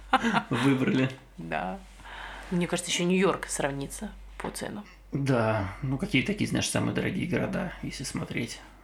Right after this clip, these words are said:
Speaker 2: Дубай.
Speaker 1: Дубай, да, тоже, тоже
Speaker 2: Кстати,
Speaker 1: да.
Speaker 2: никогда мне Эмираты не приличали.
Speaker 1: М, я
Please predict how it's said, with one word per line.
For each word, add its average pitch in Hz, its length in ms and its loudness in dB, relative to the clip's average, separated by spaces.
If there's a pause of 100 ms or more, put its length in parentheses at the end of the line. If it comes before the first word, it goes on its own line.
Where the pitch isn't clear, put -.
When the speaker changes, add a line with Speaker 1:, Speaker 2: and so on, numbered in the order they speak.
(100)
Speaker 2:
Дубай. 196 400 -6 (920)
Speaker 1:
Дубай, 127 460 -2 (240)
да, 190 380 0 (100)
тоже, 156 300 0 (180)
тоже 147 220 0
Speaker 2:
Кстати, 151 200 -2
Speaker 1:
да. 185 60 0
Speaker 2:
никогда 190 300 2
мне 165 200 -4
Эмираты 165 380 -2
не 165 100 -8
приличали. - 560 -6 (340)
Speaker 1:
М, 110 480 0
я 127 160 2